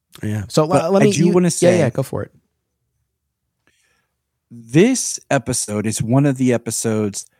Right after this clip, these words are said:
Speaker 2: like, we, there's the, the whole debate, and we won't get into it, about who was a better Superman voice, Tim Daly,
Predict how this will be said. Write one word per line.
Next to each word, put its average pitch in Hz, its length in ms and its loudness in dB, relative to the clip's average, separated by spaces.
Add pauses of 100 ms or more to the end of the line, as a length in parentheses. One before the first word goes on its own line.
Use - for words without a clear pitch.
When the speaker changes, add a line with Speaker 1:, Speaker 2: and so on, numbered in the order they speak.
(300)
Speaker 2:
like, 139 120 0
we, 147 140 4
there's 135 300 0
the, 135 400 -2
the 123 140 0
whole 147 260 2
debate, 110 480 -2 (340)
and 127 100 2
we 135 100 6
won't 120 240 0
get 110 120 -2
into 104 220 -4
it, 104 60 -4
about 98 240 -6
who 131 280 0
was 120 160 2
a 113 80 0
better 104 260 -4
Superman 104 480 -6
voice, 90 280 -12
Tim 101 240 -4
Daly, 123 480 0